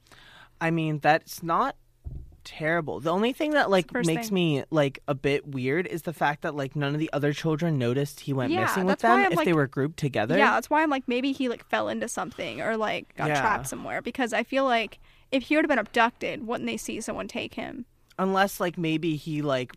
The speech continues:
Speaker 1: ran
Speaker 2: Wander
Speaker 1: off
Speaker 2: off.
Speaker 1: when they were behind there or something. But why would he run
Speaker 2: Yeah.
Speaker 1: off is the other thing.
Speaker 2: Yeah.
Speaker 1: Yeah, so an extensive
Speaker 2: Mm.
Speaker 1: search was launched, uh, with the National Park Service personnel sublim-,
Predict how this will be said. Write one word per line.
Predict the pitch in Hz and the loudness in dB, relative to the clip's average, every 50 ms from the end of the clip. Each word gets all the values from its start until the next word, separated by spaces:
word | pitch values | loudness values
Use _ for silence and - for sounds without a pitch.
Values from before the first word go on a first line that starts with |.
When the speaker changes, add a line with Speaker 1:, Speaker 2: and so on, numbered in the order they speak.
| - | -4
Speaker 1:
ran | 156 151 143 143 143 | 0 2 2 2 2
Speaker 2:
Wander | - - 139 | 0 2 2
Speaker 1:
off | 135 135 135 - | 2 2 2 0
Speaker 2:
off. | - | -4
Speaker 1:
when | 147 143 135 | -4 -4 -2
they | 131 131 | -2 -2
were | 127 120 | -2 -2
behind | 113 123 - - - 151 139 139 147 151 156 147 | -4 -8 -10 -10 -8 -6 -4 -2 0 0 0 -2
there | - - - - | -2 -6 -8 -8
or | - | -8
something. | - - 113 123 | -8 -8 -10 -6
But | 135 156 160 | -2 -2 0
why | 147 147 143 139 | 4 4 4 6
would | 139 139 | 4 2
he | - - - | 2 0 -2
run | - - 113 113 113 | -2 -2 -4 -4 -2
Speaker 2:
Yeah. | 120 | -2
Speaker 1:
off | 127 120 - - - - | -2 -2 -2 -6 -10 -14
is | 123 131 - | -14 -14 -12
the | 117 107 | -10 -8
other | 117 131 127 113 | -6 -6 -6 -8
thing. | 113 - - - - - | -10 -14 -18 -20 -12 -6
Speaker 2:
Yeah. | - 247 240 214 - - 107 - 247 247 _ _ _ _ _ - _ _ _ _ | -4 -2 -2 -2 -4 -4 -6 -8 -10 -12 _ _ _ _ _ -20 _ _ _ _
Speaker 1:
Yeah, | - 180 185 165 - 131 | -6 -4 -4 -4 -8 -12
so | - - - - 180 160 160 160 160 156 156 156 165 330 330 | -16 -16 -6 -2 0 2 4 4 4 4 2 0 -2 -4 -2
an | 180 175 | 0 0
extensive | 180 170 - - 208 214 269 269 269 | 0 0 0 0 0 0 0 -2 -2
Speaker 2:
Mm. | 262 - - | -4 -2 0
Speaker 1:
search | 190 165 160 - - | 0 0 0 -2 -4
was | 170 160 139 - | -6 -6 -4 -2
launched, | 147 135 131 127 127 135 - - - - - - | -2 0 0 0 -2 -4 -8 -10 -12 -14 -10 -4
uh, | - 139 139 135 131 131 | -2 0 2 2 2 0
with | 131 147 - | -2 -4 -4
the | - 139 | -4 -4
National | 135 131 127 131 - - 165 156 | -2 -2 -2 -4 -4 -6 -6 -6
Park | - - 151 135 127 - | -6 -6 -6 -6 -6 -8
Service | - - 139 135 135 135 131 | -8 -8 -6 -6 -6 -8 -10
personnel | - - - 135 135 - - 139 127 117 113 117 120 117 113 - - | -10 -10 -10 -10 -8 -8 -8 -6 -6 -4 -4 -4 -4 -6 -6 -10 -14
sublim-, | - - 165 143 147 151 143 147 - | -8 -6 -6 -4 -2 -2 -2 -2 -4